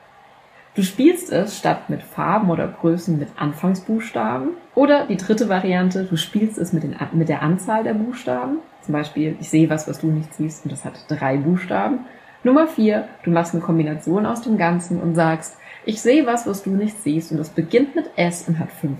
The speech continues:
Buchstaben. Oder die letzte Variante, du machst genau das Gleiche, nimmst aber statt den Anfangsbuchstaben den letzten Buchstaben eines Wortes. So hast du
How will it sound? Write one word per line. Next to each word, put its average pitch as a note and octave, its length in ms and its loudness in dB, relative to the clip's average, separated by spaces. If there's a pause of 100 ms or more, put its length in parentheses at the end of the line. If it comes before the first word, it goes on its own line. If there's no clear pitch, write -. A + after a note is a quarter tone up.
(100)
Buchstaben. G3 680 -2 (280)
Oder B3+ 180 6
die G#3+ 80 2
letzte E3+ 340 2
Variante, E3+ 640 0 (380)
du E3+ 200 0
machst C4 300 -2
genau F3 220 4
das D#3+ 140 -4
Gleiche, E3+ 420 4
nimmst F3 300 4
aber D#3+ 180 0
statt - 200 -8
den - 160 -8
Anfangsbuchstaben F3+ 1200 -2 (160)
den A#3 320 0
letzten C#3+ 420 -2
Buchstaben C#3+ 520 -4
eines D3 360 -6
Wortes. - 500 -10 (380)
So C4+ 240 2
hast A#3+ 220 -4
du G#3+ 180 0